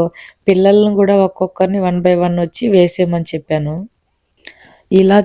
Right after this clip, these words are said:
చేసుకున్నందుకు కూడా కొంతమంది అనుకుంటారేమో, అంటే, లైక్,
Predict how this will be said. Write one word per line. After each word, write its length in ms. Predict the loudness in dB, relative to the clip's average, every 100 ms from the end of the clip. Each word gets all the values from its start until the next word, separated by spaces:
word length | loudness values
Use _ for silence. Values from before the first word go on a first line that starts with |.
| 2
చేసుకున్నందుకు 760 | 0 0 0 2 4 4 2
కూడా 240 | 2 2 2
కొంతమంది 680 | 0 -2 -2 0 2 2
అనుకుంటారేమో, 1160 | 2 2 0 -2 0 0 0 0 -2 -2 -2 -4 -8 -20 -20 _ -2
అంటే, 420 | 0 4 4 4
లైక్, 500 | 2 2 0 0 -2